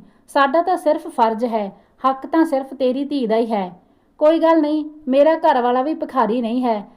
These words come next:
ਤੇ ਬਹੁਤ ਸਹਿ ਲਈਆਂ ਤੁਹਾਡੀਆਂ ਗੱਲਾਂ। ਹਰ ਇੱਕ ਚੀਜ਼ ਦੀ ਕੋਈ ਹੱਦ ਹੁੰਦੀ ਹੈ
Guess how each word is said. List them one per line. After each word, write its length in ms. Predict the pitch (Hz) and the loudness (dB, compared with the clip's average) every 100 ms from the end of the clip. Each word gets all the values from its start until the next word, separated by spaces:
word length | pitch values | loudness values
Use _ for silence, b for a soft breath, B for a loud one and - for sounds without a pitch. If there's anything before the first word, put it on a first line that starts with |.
| B - | B -4
ਤੇ 100 | 311 | 0
ਬਹੁਤ 320 | 226 247 262 | 2 2 0
ਸਹਿ 240 | 254 247 | 0 0
ਲਈਆਂ 280 | 269 247 247 | 2 -2 -4
ਤੁਹਾਡੀਆਂ 460 | 254 262 202 208 226 | -2 -2 -2 -4 -4
ਗੱਲਾਂ। 380 | 208 202 190 175 _ _ _ _ 285 | -2 -2 -6 -10 _ _ _ _ -2
ਹਰ 80 | 349 | -2
ਇੱਕ 200 | 370 349 | -2 -4
ਚੀਜ਼ 320 | 330 294 254 | -4 -4 -4
ਦੀ 160 | 302 | -4
ਕੋਈ 200 | 311 311 | -4 -4
ਹੱਦ 280 | 302 226 202 | -2 -2 -2
ਹੁੰਦੀ 360 | 269 254 233 226 | 0 0 -2 -4
ਹੈ 160 | 247 | -6